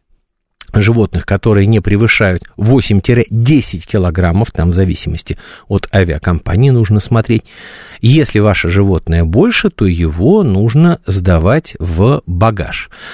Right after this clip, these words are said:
Но это не значит, что оно полетит в неотапливаемом помещении. Нет, ничего подобного. Сейчас за этим достаточно строго следят, так что не волнуйтесь. Но, опять же, здесь нужно,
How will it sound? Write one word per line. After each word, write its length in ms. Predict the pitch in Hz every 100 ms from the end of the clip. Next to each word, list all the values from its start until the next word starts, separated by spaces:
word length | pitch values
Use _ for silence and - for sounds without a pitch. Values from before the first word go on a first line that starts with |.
| -
Но 100 | 156
это 240 | 175 -
не 160 | 156 156
значит, 340 | 170 247 -
что 180 | - 101
оно 180 | 101 165
полетит 480 | - 87 - 175 -
в 300 | 85 107 107
неотапливаемом 1080 | 98 110 - 98 - 85 85 85 90 87 90
помещении. 800 | 87 92 - 180 202 190 185 - - -
Нет, 220 | - 104 101
ничего 300 | 101 - 90
подобного. 840 | 92 123 185 165 151 139 123 107
Сейчас 460 | - 82 - 107 87
за 140 | 101
этим 240 | 101 82
достаточно 520 | 85 95 - - - 92
строго 380 | - 95 85
следят, 420 | - - 110 180 -
так 160 | 107
что 180 | - 107
не 120 | 104
волнуйтесь. 580 | 101 120 220 240 135 -
Но, 120 | 139
опять 380 | - 101 175 196
же, 140 | 180
здесь 340 | 107 98 151 -
нужно, 380 | 120 151 185